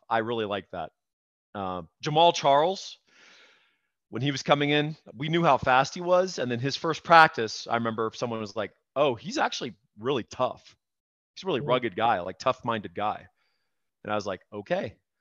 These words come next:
Speaker 1: So anytime I hear tough associated to fast or really fast, that projects well. So the, the problem Niblett has, you were speaking about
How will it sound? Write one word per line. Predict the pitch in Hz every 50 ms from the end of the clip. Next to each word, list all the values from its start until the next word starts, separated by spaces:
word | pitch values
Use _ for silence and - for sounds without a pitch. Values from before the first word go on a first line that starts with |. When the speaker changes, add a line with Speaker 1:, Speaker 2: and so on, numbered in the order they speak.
| _ _ _ _ _ _ -
Speaker 1:
So | - 151 131 117 - -
anytime | 170 196 240 233 - 262 233 214 202
I | 180
hear | 160 - 175 156 135
tough | - - - - 135 139 135 - -
associated | 143 135 - - 135 131 127 - - 131 127 123 127 117 -
to | - - 104
fast | 95 _ - - 120 98 98 117 - - - - - - -
or | - - 92
really | 85 95 113 120 127 151 156
fast, | - - 151 147 151 160 165 - - - _ _ _ - - - _ _ _ _ _ _ _ _ _ - 107 -
that | 139 151 170 - -
projects | - 180 151 110 - 135 131 - - -
well. | 110 104 107 107 95 87 80 - _ _ _ _ _ _
So | - - 143 139 131 120 - - - - - - - _ _ _ _ _ _ _ _ _ -
the, | 147 165 - - -
the | 139 165 151
problem | - _ - - 175 180 196 185 190 180 156 143 139
Niblett | 143 143 139 170 180 165
has, | 165 165 160 170 175 175 - - -
you | 135 143
were | 147 135
speaking | - - 151 139 - 143 131
about | 127 123 120 113 107